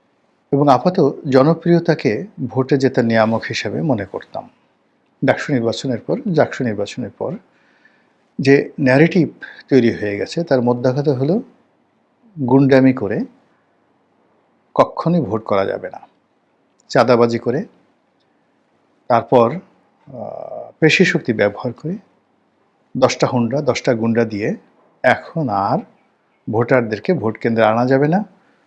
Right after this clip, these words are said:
ব্যালট বাক্স ছিনতাই করা যাবে না। এবং এই জমানাতে যখন প্রযুক্তি, আহ, পৃথিবীকে ডমিনেট করছে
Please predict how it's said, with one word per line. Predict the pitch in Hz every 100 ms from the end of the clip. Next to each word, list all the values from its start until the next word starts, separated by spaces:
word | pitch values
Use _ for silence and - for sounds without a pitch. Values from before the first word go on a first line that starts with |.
| _ _ _ _ -
ব্যালট | 120 127 131
বাক্স | 131 -
ছিনতাই | 135 147 135 139
করা | 143 143
যাবে | 147 143
না। | 156 180 - _ _ _ _ _ _ _ _ _
এবং | 135 143
এই | 147 180
জমানাতে | 165 120 110 95 - 165 269 _ 175
যখন | 139 120 - 131 170 -
প্রযুক্তি, | - 160 180 196 196 - -
আহ, | _ _ _ _ _ _ - - 135 117 110 117 -
পৃথিবীকে | 156 - 147 123
ডমিনেট | 113 113 107 98
করছে | - - - -